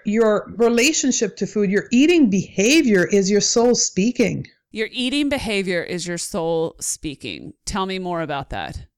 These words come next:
Speaker 1: One of the, the deepest relationship we have with our environment, our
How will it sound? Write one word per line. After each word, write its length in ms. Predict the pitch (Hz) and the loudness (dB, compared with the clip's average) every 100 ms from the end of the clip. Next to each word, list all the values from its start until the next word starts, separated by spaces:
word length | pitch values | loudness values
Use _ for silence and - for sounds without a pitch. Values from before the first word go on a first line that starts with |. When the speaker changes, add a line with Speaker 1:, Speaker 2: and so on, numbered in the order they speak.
| _ _ - | _ _ -4
Speaker 1:
One 220 | 233 269 330 | 0 4 4
of 80 | |
the, 80 | 269 240 | 2 0
the 380 | 214 190 175 185 | 0 0 0 0
deepest 440 | 196 262 269 240 214 | 4 4 4 -2 -2
relationship 580 | 196 202 220 196 208 208 | -2 0 0 -2 -2 -2
we 100 | 208 | -2
have 420 | - 220 208 196 | 0 0 0 2
with 220 | 190 190 | 0 0
our 180 | 196 180 - | 0 -2 0
environment, 800 | 185 170 175 175 190 170 160 - | 0 0 0 2 2 2 2 0
our 160 | 180 | -2